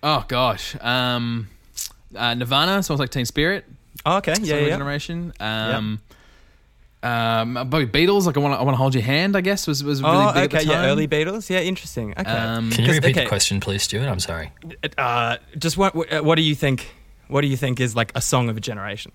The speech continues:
Speaker 3: <clears throat> Fruit
Speaker 2: Like
Speaker 3: salad, The Wiggles.
Speaker 2: Nice, nice.
Speaker 1: Wannabe, Spice Girls?
Speaker 2: <clears throat> Yeah.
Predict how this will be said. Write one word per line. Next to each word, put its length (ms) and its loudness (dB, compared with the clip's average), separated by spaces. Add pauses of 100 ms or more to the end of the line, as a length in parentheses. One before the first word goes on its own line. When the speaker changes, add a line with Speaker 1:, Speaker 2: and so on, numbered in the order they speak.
(380)
Speaker 3:
<clears throat> 1000 -8
Fruit 20 0
Speaker 2:
Like 1120 2
Speaker 3:
salad, 340 0
The 60 -2
Wiggles. 400 -2 (640)
Speaker 2:
Nice, 640 -2 (220)
nice. 500 -8
Speaker 1:
Wannabe, 400 2
Spice 300 2
Girls? 440 -2 (220)
Speaker 2:
<clears throat> 80 -4 (360)
Yeah. 300 4